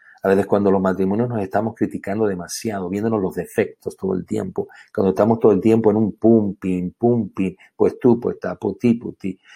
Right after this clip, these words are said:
Todo el tiempo es una constante exceso a nivel de crítica mutua.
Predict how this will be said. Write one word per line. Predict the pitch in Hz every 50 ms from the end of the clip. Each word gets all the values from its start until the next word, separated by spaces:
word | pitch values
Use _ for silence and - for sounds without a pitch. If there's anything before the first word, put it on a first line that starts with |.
| - _ _
Todo | _ 151 147 156
el | 139 117 98 -
tiempo | - 127 123 117 110 104 95 104 107
es | 98 101 -
una | 117 113 107 90
constante | - - 104 92 90 - - - _ 123 113 107 101 98 92 - 92 90 90 - _ _ _ _ _ _ _
exceso | - 98 - - - - 110 104 - - 107
a | 95
nivel | 92 90 90 92 95 90
de | 95 92
crítica | - - 101 98 95 - 95 - - 85
mutua. | 85 98 104 101 92 - - 87 87 87 90